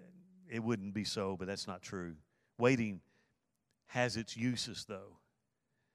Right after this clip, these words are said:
And in my over thirty years of ministry, this is what I've discovered. Waiting has the capacity to slow us down,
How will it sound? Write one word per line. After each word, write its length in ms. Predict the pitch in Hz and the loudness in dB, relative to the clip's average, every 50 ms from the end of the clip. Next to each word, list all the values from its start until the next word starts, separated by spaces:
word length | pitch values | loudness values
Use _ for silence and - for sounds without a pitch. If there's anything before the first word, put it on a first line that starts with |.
| _ _ _ _ _ - - | _ _ _ _ _ -18 -12
And 80 | 117 | -10
in 60 | 104 | -6
my 220 | 107 110 107 101 117 - | -2 -2 -2 -2 -2 -4
over 200 | 117 113 104 104 | -6 -8 -8 -6
thirty 200 | - 123 117 113 | -4 -4 -4 -2
years 220 | 107 110 107 82 | -2 -2 -4 -4
of 60 | 92 101 | -4 -4
ministry, 400 | 117 113 107 98 - 104 95 90 | -4 -4 -4 -4 -4 -4 -4 -2
this 180 | 107 104 - | -2 -2 -4
is 80 | 98 90 | -4 -4
what 160 | 90 95 92 | -4 -4 -4
I've 140 | 90 82 82 | -4 -6 -8
discovered. 560 | 90 - - - 110 107 95 92 85 82 - _ - _ _ _ _ _ _ _ - | -8 -10 -8 -6 -6 -4 -4 -4 -8 -8 -10 _ -20 _ _ _ _ _ _ _ 4
Waiting 320 | 123 123 131 127 117 110 95 | 6 6 6 6 4 2 0
has 240 | 101 113 107 98 - | 2 2 2 2 0
the 60 | 104 | -4
capacity 540 | - - - 107 110 113 110 - 101 95 92 | -4 0 4 4 6 6 4 2 -4 -6 -6
to 60 | 85 | -6
slow 340 | - - 110 104 104 101 95 | -6 -2 -2 -2 -2 -2 -2
us 120 | - - | -4 -6
down, 540 | - 104 101 104 104 101 90 85 85 82 | -4 -4 -4 -4 -4 -4 -6 -6 -8 -10